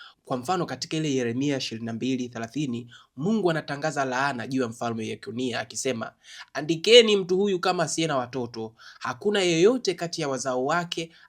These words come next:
atakayekalia kiti cha enzi cha Daudi na kutawala tena katika Yuda." Na ikawa hivyo, sio masiara. Umeona? Mfano mzuri ambao ningependa pia kuutumia hapa ni mfano wa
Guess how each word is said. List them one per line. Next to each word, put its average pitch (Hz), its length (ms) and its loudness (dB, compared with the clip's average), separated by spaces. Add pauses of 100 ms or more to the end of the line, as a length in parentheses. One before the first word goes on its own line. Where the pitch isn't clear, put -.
atakayekalia 180 760 2
kiti 170 240 -4
cha 147 160 -2
enzi 151 240 -4
cha 135 120 -6
Daudi 131 560 -4 (100)
na 117 100 -6
kutawala 123 460 -6
tena 123 320 -6
katika - 320 -14
Yuda." 113 360 -14 (500)
Na 117 120 -6
ikawa 120 280 0
hivyo, 113 280 -8
sio - 140 -4
masiara. - 560 -8 (640)
Umeona? 101 220 -10
Mfano 214 300 2
mzuri 190 320 2
ambao 165 520 4 (720)
ningependa 143 480 0
pia 156 220 0
kuutumia 131 480 -4
hapa 131 520 -4
ni 123 180 -4 (300)
mfano 135 460 0
wa 117 340 0